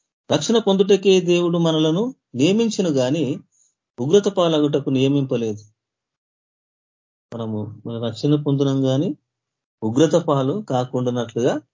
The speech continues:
మనము మెలకువగా ఉండి, ఒకరిని తీర్పు తీర్చి మనము తీర్పులోకి వెళ్లకుండా, తీర్పు తీర్చే అధికారం మనకు లేదని దేవుడు స్పష్టంగా సెలవిస్తున్నాడు.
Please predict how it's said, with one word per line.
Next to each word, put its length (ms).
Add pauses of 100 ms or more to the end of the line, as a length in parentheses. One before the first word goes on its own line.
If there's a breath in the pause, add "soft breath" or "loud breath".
(520)
మనము 340
మెలకువగా 920
ఉండి, 460 (580)
ఒకరిని 480
తీర్పు 380
తీర్చి 400
మనము 420 (320)
తీర్పులోకి 560
వెళ్లకుండా, 680 (1400)
తీర్పు 300
తీర్చే 380
అధికారం 460
మనకు 240
లేదని 520 (480)
దేవుడు 360
స్పష్టంగా 720
సెలవిస్తున్నాడు. 760